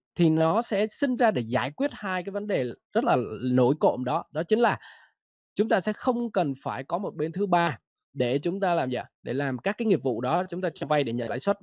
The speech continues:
mà chúng ta chỉ cần làm gì ạ? Chúng ta chỉ cần thông qua smart contract ở trên cái nền tảng, à, blockchain, chúng ta có thể cho vay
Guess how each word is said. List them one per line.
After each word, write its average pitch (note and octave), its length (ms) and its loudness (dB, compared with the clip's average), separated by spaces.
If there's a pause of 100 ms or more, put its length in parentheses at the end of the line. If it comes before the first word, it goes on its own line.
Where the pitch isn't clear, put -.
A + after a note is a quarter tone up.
mà D3 320 0 (720)
chúng G#3 120 2
ta G#3 100 4
chỉ C#3+ 140 2
cần C3+ 180 2
làm C3 220 0
gì D#3+ 120 2
ạ? - 100 -4 (140)
Chúng F3 160 -8
ta F3+ 100 0
chỉ D#3+ 180 -8
cần B2 200 -2 (120)
thông A3+ 300 0
qua G#3+ 160 2
smart A3+ 320 -4
contract G#3+ 380 0 (120)
ở B2+ 180 -2 (100)
trên F3+ 240 0
cái F#3+ 100 -6
nền D#3+ 180 -2
tảng, C3 340 -6 (340)
à, A#2 160 -4
blockchain, F3 460 4 (300)
chúng F3+ 140 -8
ta F#3+ 80 2
có G#3+ 100 -2
thể A#2+ 160 -4
cho E3 200 2
vay E3 320 0